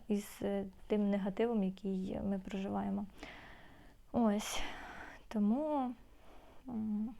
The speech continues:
діліться своїми історіями. Давайте, давайте будемо ділитися, е, не, не негативними моментами, да, які ми проживали. Хоча я ж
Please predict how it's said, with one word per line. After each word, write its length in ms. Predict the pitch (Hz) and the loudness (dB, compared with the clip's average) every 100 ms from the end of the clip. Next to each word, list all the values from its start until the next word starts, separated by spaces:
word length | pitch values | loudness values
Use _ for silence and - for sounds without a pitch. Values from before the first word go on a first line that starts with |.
| - - - - - - | -16 -20 -20 -20 -20 -4
діліться 480 | 220 220 190 190 - - - - - - | 2 4 4 0 -8 -18 -20 -20 -20 -10
своїми 260 | 220 202 196 | -2 2 0
історіями. 460 | 190 320 320 240 | 0 2 4 6
Давайте, 380 | 202 233 294 233 - - - - | 6 6 4 2 -4 -12 -14 -2
давайте 460 | 220 269 269 226 - | 6 8 8 4 2
будемо 420 | 202 233 226 214 | 2 4 6 6
ділитися, 720 | 208 220 240 220 - 208 196 190 - - - | 6 6 6 4 2 0 0 -4 -14 -14 -4
е, 120 | 208 | 2
не, 640 | 196 202 220 226 220 214 208 - - - - - - - - - - - - - - - - - - - - | 4 6 6 8 8 6 2 -4 -20 -20 -20 -20 -20 -20 -20 -20 -20 -20 -20 -20 -14 -14 -14 -20 -20 -20 -6
не 220 | - 233 247 | 2 4 6
негативними 840 | 240 226 233 415 453 285 240 220 | 6 4 4 6 8 8 6 6
моментами, 580 | 208 202 196 196 196 196 | 6 6 4 2 0 4
да, 120 | 285 | 6
які 260 | 277 - | 6 4
ми 100 | 214 | 2
проживали. 460 | 190 196 190 196 196 | 2 -2 2 2 2
Хоча 260 | 226 - 339 | 0 4 4
я 300 | 302 233 | 6 4
ж 120 | 247 | 2